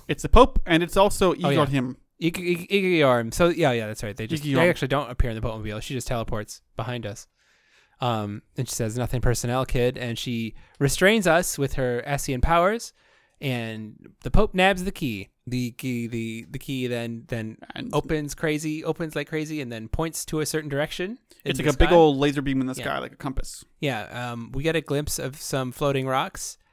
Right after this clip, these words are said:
Speaker 2: It's probably nothing.
Speaker 1: It's probably nothing.
Speaker 2: It's probably pirates.
Speaker 1: He does say, um,
Speaker 2: Probably sky
Speaker 1: By
Speaker 2: pirates.
Speaker 1: "By our deeds shall the wrongs of antiquity be righted, and man reclaim the reins of history."
Speaker 2: Hmm.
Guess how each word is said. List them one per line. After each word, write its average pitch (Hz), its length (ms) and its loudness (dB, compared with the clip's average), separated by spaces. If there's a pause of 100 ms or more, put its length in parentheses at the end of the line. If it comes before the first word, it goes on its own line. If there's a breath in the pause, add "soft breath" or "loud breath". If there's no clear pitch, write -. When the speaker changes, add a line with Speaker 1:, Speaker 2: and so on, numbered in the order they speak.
(200)
Speaker 2:
It's - 160 -4
probably 165 420 4
nothing. 131 360 -8 (720)
Speaker 1:
It's 214 120 -4
probably 330 280 2
nothing. 135 280 -8
Speaker 2:
It's 147 120 -4
probably 196 360 2
pirates. 117 520 -6 (360 soft breath)
Speaker 1:
He 185 120 -4
does 233 180 6
say, 160 280 0
um, 139 360 2
Speaker 2:
Probably 247 180 -6
sky 143 240 6
Speaker 1:
By 143 40 6
Speaker 2:
pirates. 101 520 -4
Speaker 1:
"By 135 160 6
our 139 200 6
deeds 143 400 -6
shall 135 180 -2
the 127 100 -2
wrongs 143 380 2
of 135 80 2
antiquity 135 500 -2
be 131 120 -4
righted, 131 400 0
and 127 160 -2
man 135 320 -2
reclaim 131 500 -2
the 131 120 2
reins 131 440 0
of 117 140 -4
history." - 640 -12
Speaker 2:
Hmm. 147 220 -6